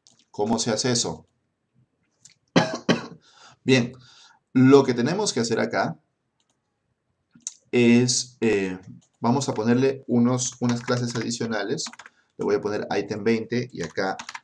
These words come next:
item ochenta para poder controlarlos por el C S S. Guardo. Y por defecto cada uno me mide la mitad. Normal,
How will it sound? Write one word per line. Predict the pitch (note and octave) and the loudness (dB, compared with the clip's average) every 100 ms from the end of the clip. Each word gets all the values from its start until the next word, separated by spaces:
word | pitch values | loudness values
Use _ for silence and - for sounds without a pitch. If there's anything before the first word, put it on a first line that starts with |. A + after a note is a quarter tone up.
| - G#2 | -8 -6
item | F#2+ A2 A2+ | -6 -8 -8
ochenta | - - B2+ A2+ - | -10 -6 -4 -2 -4
para | - A2+ G#2+ | -2 -2 0
poder | G#2 A#2+ | -2 -2
controlarlos | G#2+ G2 G2+ G#2 G#2+ - | -6 -2 0 0 -2 -4
por | G2 | -8
el | F2 | -6
C | - | -8
S | A2+ G#2+ | -6 -4
S. | G2+ - F3+ A#3 _ _ - - _ _ _ _ | -4 -4 -6 -10 _ _ -20 -20 _ _ _ _
Guardo. | G2 G2 F2 F#2 E3+ - _ _ _ | -4 -2 -2 -4 -6 -10 _ _ _
Y | B2 | -4
por | B2 G3 | 0 2
defecto | G3+ G3 F3+ F3+ | 2 0 -2 -2
cada | D#3+ D3+ | 2 2
uno | D#3 | 0
me | C3+ | 0
mide | A#2 B2 A#2 | 0 0 0
la | G2+ | -4
mitad. | F#2+ - B1 _ _ _ - | -8 -10 -10 _ _ _ -8
Normal, | E3 A#3 G3+ - | -4 -2 -4 -4